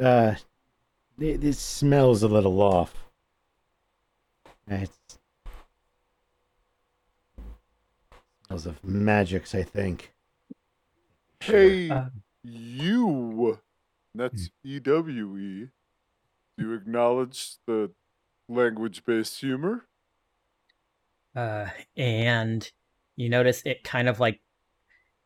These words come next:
Speaker 3: almost seems to be deliberately ignoring everyone as it continues to eat. Uh,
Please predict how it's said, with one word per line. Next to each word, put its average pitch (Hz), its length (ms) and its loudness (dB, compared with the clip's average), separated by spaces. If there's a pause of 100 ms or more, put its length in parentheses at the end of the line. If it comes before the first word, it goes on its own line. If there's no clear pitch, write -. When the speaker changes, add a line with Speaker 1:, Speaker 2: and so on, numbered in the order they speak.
(320)
Speaker 3:
almost 139 300 2
seems 135 220 -2
to 113 60 -10
be 120 100 -2
deliberately 113 840 -4
ignoring 101 680 -4 (300)
everyone 95 500 -4
as 98 220 -10
it 104 100 -12
continues 107 520 -8
to 117 200 -12
eat. - 360 -14 (580)
Uh, 110 360 4